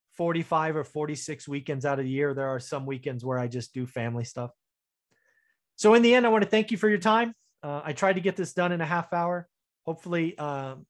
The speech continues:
you got something out of it. If you wanna know anything about me, again, you can buy the book, One Rental at a Time, on Amazon or Audible. But if you're ready to get started, the best thing you can do is buy my course, How to Get Started, One Rental at a Time. I give you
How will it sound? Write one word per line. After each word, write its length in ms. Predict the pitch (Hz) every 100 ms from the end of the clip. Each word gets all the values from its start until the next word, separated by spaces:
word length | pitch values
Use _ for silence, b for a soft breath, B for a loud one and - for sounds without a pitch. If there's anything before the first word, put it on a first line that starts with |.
| _
you 100 | -
got 220 | 139 160 165
something 260 | 165 156
out 160 | 147 156
of 80 | 160
it. 160 | 160 - b b b b
If 140 | 160 180
you 80 |
wanna 180 | 190 233
know 140 | 226 226
anything 240 | 220 220
about 240 | 208 208
me, 200 | 208 214
again, 260 | 202 185 196
you 80 | 185
can 100 | 165
buy 180 | 180 220
the 80 |
book, 300 | 185 190 202 - _
One 200 | 175 190
Rental 320 | 190 185 190
at 120 | 185
a 40 | 180
Time, 320 | 185 180 180
on 200 | 156 170
Amazon 580 | 175 180 170 175 165 160
or 180 | 160 156
Audible. 440 | 165 185 190 214 - _ _ _ _
But 100 | 185
if 100 | 185
you're 100 | 202
ready 260 | 180 208 262
to 80 | 262
get 160 | 240
started, 520 | - - 196 220 254 220 _ _
the 80 | -
best 260 | 147 202 202
thing 140 | 220
you 80 | 208
can 120 | 190
do 140 | 175 185
is 80 |
buy 180 | 160 165
my 140 | 156 147
course, 480 | - 151 131 - _
How 120 | 156
to 60 | 151
Get 160 | 147
Started, 280 | - 143 139
One 180 | 135 139
Rental 320 | 139 131 139
at 100 | 131
a 60 | 131
Time. 340 | 131 127 131 127 b b b b b b b _
I 100 | 151
give 180 | 143 160
you 300 | 156 156 175